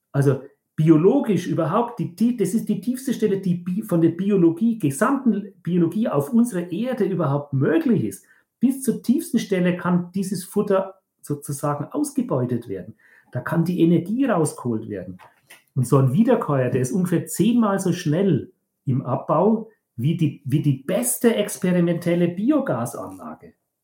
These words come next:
Das ist ein, der, der, der Wiederkäuer ist ein, ein Rennauto unter den Fermentern. Das ist technisch unerreicht. Ja, und die Garantie, dass ihn da nicht umhaut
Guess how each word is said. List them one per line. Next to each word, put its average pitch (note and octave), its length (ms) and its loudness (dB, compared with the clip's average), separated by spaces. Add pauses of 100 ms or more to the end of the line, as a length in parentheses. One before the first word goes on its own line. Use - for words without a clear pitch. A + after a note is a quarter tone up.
(420)
Das - 200 -6
ist F3+ 140 -4
ein, E3 520 2 (500)
der, - 200 -6
der, - 360 -8 (280)
der C3+ 200 0
Wiederkäuer F#3 600 4
ist D#3 180 0
ein, D3 480 -2
ein C3 200 0
Rennauto D#3 1040 2 (720)
unter F3 260 6
den C#3+ 320 2 (360)
Fermentern. E3 920 0 (680)
Das D3 220 0
ist F#3+ 200 -4
technisch A3+ 680 0
unerreicht. G#3 1080 -2 (1000)
Ja, G3 180 2
und - 440 0
die - 180 2
Garantie, F3+ 640 2
dass G3 220 0
ihn F3+ 100 -2
da D#3 120 2
nicht C#3+ 240 0
umhaut C3 600 0